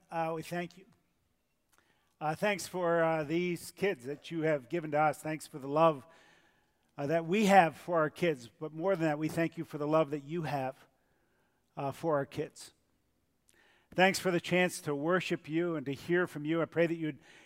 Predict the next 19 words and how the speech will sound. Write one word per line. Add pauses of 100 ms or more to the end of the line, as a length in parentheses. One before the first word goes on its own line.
(140)
speak
to
us
now. (280)
Uh,
help
us
not
to
miss
a
thing. (1000)
And
we
pray
this
in
Jesus'
name.